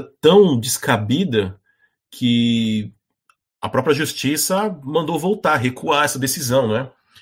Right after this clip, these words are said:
Porque em que implicaria a funai estar subordinada ao Ministério da Agricultura?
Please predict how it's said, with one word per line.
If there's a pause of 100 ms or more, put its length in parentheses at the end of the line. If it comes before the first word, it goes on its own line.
(120)
Porque
em
que
implicaria (280)
a
funai
estar
subordinada
ao
Ministério
da
Agricultura?